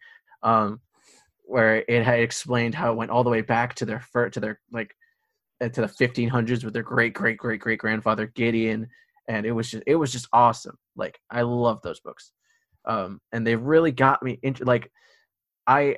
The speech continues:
I, those were books that I went out and bought and sought out because they were just so fun for me, um, and just also alchemy was really cool. So, it was really cool. So.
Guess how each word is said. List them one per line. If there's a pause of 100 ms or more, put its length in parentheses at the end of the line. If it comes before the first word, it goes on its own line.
I,
those
were (120)
books
that
I
went
out
and
bought (180)
and
sought
out
because
they
were
just
so (100)
fun
for
me, (480)
um, (220)
and (560)
just (960)
also
alchemy
was
really
cool.
So,
it
was
really
cool.
So.